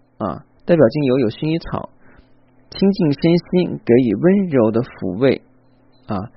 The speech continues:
大薰衣草消除心灵的疲劳啊，还有这个胡萝卜啊，胡萝卜我不知道是什么东西啊，啊，它可以去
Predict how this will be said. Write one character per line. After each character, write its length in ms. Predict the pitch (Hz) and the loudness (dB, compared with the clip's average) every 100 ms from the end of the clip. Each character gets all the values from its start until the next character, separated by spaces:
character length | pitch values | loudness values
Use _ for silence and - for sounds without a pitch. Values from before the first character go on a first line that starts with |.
| - - | -20 -6
大 160 | 190 165 | 0 0
薰 100 | 147 139 | 2 0
衣 60 | 143 | 0
草 240 | - - - | -2 -6 -8
消 280 | - 135 143 | -2 2 2
除 220 | - 120 120 | 2 -2 -2
心 260 | - 151 | -4 -4
灵 180 | 123 117 | -4 -4
的 80 | 107 | -4
疲 240 | - 101 | -6 -4
劳 320 | 117 95 80 - _ _ _ | -2 -2 -6 -12 _ _ _
啊， 80 | - 90 - - - - - - - | -6 -4 -6 -12 -20 -20 -20 -20 -4
还 140 | - 143 | 6 8
有 80 | 143 | 8
这 220 | 120 151 139 | 8 2 2
个 180 | - 120 98 - _ _ _ - | 4 6 6 4 _ _ _ -20
胡 320 | - - 123 147 | -20 -4 2 2
萝 240 | 156 127 156 | 6 6 4
卜 160 | - - _ _ _ _ _ - - - 147 - - | -2 -20 _ _ _ _ _ -16 -10 -4 -4 -4 -6
啊， 160 | 92 | -6
胡 240 | 60 - 135 | -6 -4 2
萝 140 | 143 | 2
卜 240 | 156 123 131 | 0 -2 0
我 40 | |
不 100 | 101 | 0
知 40 | |
道 20 | 98 | -2
是 140 | - | -4
什 160 | 107 104 | -6 -6
么 60 | |
东 100 | 113 117 | -4 -6
西 240 | 143 - - - | -8 -14 -16 -16
啊， 160 | - - - _ _ _ - | -16 -16 -20 _ _ _ -6
啊， 120 | 90 - | -4 0
它 120 | 139 | 0
可 200 | 147 147 | 2 2
以 160 | 143 | 2
去 100 | 95 | -2